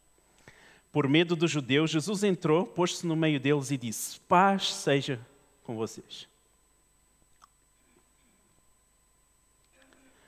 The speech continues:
E quem sabe tudo o que tu precisas ouvir nesta manhã é isso.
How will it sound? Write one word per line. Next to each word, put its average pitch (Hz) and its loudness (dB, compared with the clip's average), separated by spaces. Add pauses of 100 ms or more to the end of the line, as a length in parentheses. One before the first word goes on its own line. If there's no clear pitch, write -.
(600)
E 160 -6
quem 220 -4
sabe 190 0
tudo 214 -8
o - -8
que - -20
tu 190 -6
precisas 170 -8
ouvir 151 -4
nesta 151 -6
manhã 139 -4
é 151 -4
isso. - -10